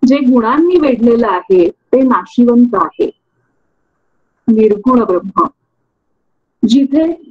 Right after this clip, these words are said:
गावच मुळात नाही, तिथे त्या गावाची हद्द दाखवणार तरी कशी? अर्थातच गुणमय गोष्ट मृगजळासारखी आहे,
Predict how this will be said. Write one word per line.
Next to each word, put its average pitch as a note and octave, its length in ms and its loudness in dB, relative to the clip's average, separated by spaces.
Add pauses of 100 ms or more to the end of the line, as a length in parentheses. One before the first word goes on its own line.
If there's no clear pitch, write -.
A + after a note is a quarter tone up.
(220)
गावच A#3 520 -2
मुळात D4+ 400 -2
नाही, B3+ 580 -2
तिथे B3+ 480 -2
त्या E4 180 -2
गावाची C4+ 640 -2
हद्द G#3 320 -4 (440)
दाखवणार C4 560 -2 (100)
तरी A#3 120 0
कशी? G#3+ 400 -4 (1200)
अर्थातच G#3+ 560 -2 (560)
गुणमय C#4 540 0
गोष्ट B3 440 -2
मृगजळासारखी A3+ 1120 0
आहे, - 80 -4